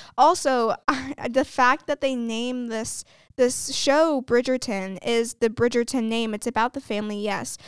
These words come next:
So they have themes of family, which I do enjoy, but I don't like when you're talking about the diversity, it's kind of like, yes, we can have, we can change the name Sheffield to Sharma and have these, these Indian women on the show to represent,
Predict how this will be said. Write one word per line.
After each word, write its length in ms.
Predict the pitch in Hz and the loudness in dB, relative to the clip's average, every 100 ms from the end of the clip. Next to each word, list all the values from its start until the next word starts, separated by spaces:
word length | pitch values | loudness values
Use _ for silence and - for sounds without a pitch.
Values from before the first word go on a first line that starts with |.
| - | -16
So 100 | - | -4
they 120 | 247 | 0
have 180 | 302 294 | 0 0
themes 240 | 277 269 254 | -2 -4 -6
of 80 | |
family, 260 | 226 214 220 | -6 -6 -6
which 160 | 214 233 | -6 -6
I 120 | 208 | -6
do 180 | 220 208 | -4 -6
enjoy, 380 | 214 240 233 | -4 -4 -4
but 200 | - 208 - - - _ - | -2 -4 -6 -20 -20 _ 0
I 140 | 262 | 0
don't 380 | 220 233 233 208 | 0 -2 -2 -4
like 320 | 214 214 - _ - | -6 -6 -12 _ -8
when 200 | 240 240 | -4 -4
you're 100 | 233 | -4
talking 340 | 254 233 285 | -4 -4 -4
about 240 | 269 208 - | -4 -4 -4
the 160 | 202 202 | -6 -6
diversity, 840 | 233 208 208 208 - 214 208 202 - | -6 -6 -4 -6 -6 -8 -8 -8 -8
it's 120 | - | -6
kind 280 | 269 262 254 | -4 -2 -2
of 80 | |
like, 240 | 262 247 294 | -2 -4 0
yes, 260 | 302 247 | -2 -2
we 100 | 233 | -6
can 180 | 214 220 | -8 -8
have, 380 | 226 208 202 208 | -6 -6 -6 -6
we 80 | 233 | -6
can 160 | 247 240 | -6 -4
change 320 | 226 220 240 | -6 -6 -6
the 60 | 220 | -8
name 360 | 208 208 208 | -8 -8 -10
Sheffield 400 | 226 226 233 220 233 | -6 -6 -6 -8 -8
to 40 | |
Sharma 520 | - 214 214 214 214 - - _ 240 | -8 -8 -8 -10 -12 -16 -20 _ -6
and 140 | 233 | -6
have 520 | 220 214 202 208 208 _ _ _ _ _ - | -4 -4 -4 -6 -10 _ _ _ _ _ -6
these, 600 | 240 226 208 208 - - - | -4 -2 -4 -6 -8 -12 -10
these 220 | 240 233 | -8 -6
Indian 420 | - 233 233 226 220 | -4 -4 -2 -4 -4
women 220 | 220 220 | -6 -6
on 140 | 214 | -6
the 80 | 214 | -6
show 480 | - 214 226 214 208 | -4 -2 0 0 -4
to 140 | - | -6
represent, 720 | 220 214 214 214 208 220 196 | -6 -4 -6 -6 -6 -6 -10